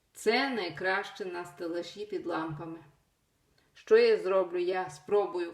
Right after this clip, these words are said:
когось, можливо, навіть забрати, бо тому що на стелажі там повно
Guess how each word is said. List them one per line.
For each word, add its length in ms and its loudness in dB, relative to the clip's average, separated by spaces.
когось, 320 -8
можливо, 360 -6
навіть 320 -8
забрати, 640 0
бо 60 -10
тому 180 -6
що 120 -8
на 140 -6
стелажі 500 -2
там 180 -2
повно 500 2